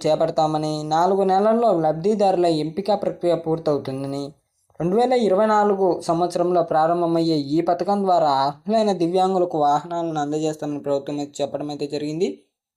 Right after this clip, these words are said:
ఈ మూడు చక్రాల వాహనాలు దివ్యాంగుల చక్కటి ప్రయాణ సౌకర్యాన్ని అయితే కల్పిస్తాయి.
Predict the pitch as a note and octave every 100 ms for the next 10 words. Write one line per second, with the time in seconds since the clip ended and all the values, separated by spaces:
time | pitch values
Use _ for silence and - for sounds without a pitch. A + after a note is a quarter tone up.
0 | - E3 A#3 A3+ B3+ B3+ B3 A3 G3+ F#3+
1 | E3+ E3 F3 F3+ D#3+ D3+ D3+ D#3 F#3 G3
2 | F#3+ F3 D#3+ - G3 G3+ E3+ E3 F3 E3+
3 | E3+ D#3+ E3 E3+ E3 D#3+ D#3+ D#3 D#3 D3+
4 | D3 C#3+ C#3 E3 E3 E3 F#3+